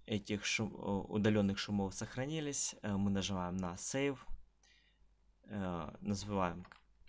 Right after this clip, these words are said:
любым именем. Я просто наж-, э, назову единичкой, нажимаю «Сохранить»,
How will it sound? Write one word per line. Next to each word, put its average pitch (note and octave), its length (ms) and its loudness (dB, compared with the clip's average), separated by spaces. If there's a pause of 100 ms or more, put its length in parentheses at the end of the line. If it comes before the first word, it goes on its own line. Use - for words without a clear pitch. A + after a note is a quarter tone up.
(200)
любым G2 460 -2
именем. C3 540 -6 (460)
Я F#2 100 -2
просто - 420 -10
наж-, F2+ 380 -10 (500)
э, E2+ 200 -4
назову F2+ 460 -4 (240)
единичкой, A2+ 640 -4 (240)
нажимаю F2 340 -6
«Сохранить», F#2 680 -4